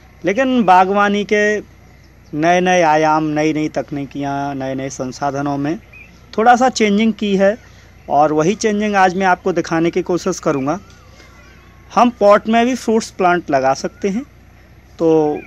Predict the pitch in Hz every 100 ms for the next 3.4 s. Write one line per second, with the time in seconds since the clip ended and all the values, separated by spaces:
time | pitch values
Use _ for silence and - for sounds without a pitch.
0 | - 143 151 170 190 208 - - 156 -
1 | - 180 185 190 185 185 180 175 170 160
2 | - - 131 135 156 151 131 156 196 -
3 | 190 135 131 156